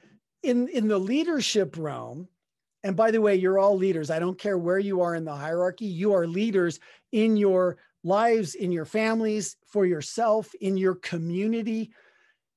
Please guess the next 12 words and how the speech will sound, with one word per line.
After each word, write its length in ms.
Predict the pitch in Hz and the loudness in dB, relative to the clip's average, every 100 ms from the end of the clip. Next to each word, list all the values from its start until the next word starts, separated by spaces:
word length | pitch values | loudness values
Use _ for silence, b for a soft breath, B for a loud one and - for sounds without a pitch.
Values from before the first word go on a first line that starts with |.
| _ - | _ -16
This 440 | 160 156 302 - | -6 0 0 0
is 140 | 254 156 | -6 -6
just 200 | 220 - | -6 -2
one 220 | 208 202 | -2 0
of 80 | 185 | 0
the 80 | |
key 240 | 180 190 208 | -2 -4 -10
things. 340 | - 180 151 - | -6 -6 -8 -6
If 220 | 214 196 | -4 -4
you 320 | 180 196 269 | -4 -2 0
take 420 | 302 - 262 277 - | -2 -2 -2 -2 -2
on 680 | 214 220 170 127 123 240 | 0 0 -2 -6 -8 -8